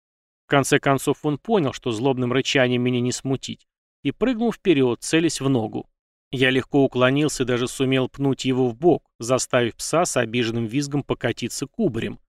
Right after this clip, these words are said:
Я снова и не меньше пса поразился себе, слишком уж я быстрый и как-то очень уж сильно изменился.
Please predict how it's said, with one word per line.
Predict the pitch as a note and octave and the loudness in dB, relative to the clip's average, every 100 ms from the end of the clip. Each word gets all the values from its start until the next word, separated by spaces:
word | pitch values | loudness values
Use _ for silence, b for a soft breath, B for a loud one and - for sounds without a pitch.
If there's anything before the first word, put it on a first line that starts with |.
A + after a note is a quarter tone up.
| _ _ _ _ _ _ - | _ _ _ _ _ _ -2
Я | C#3 C3+ | 2 4
снова | B2+ D3+ E3+ D#3 | 2 0 2 4
и | A#2+ | 2
не | A#2+ | 2
меньше | B2+ B2+ - | 0 0 -2
пса | B2+ - C#3+ E3 | -6 -2 0 2
поразился | - C3 A#2+ A2+ A#2+ - | 2 0 0 0 -2 -4
себе, | - - D3+ A#2+ A2+ | -6 -4 -4 -6 -8
слишком | - G#3 - G3+ | -8 -6 -4 -4
уж | F#3 | -4
я | - F3+ | 0 0
быстрый | F3 G3+ - A#2 B2+ - _ - | 2 -2 -4 -8 -8 -12 _ -4
и | |
как-то | E3 F3 E3+ | 0 2 2
очень | E3 - C#3+ | 0 0 -4
уж | - | -4
сильно | - D#3 C3+ | -2 0 2
изменился. | B2+ G#2+ D3+ B2+ A#2 - C3 | 0 0 -4 -4 -6 -8 -10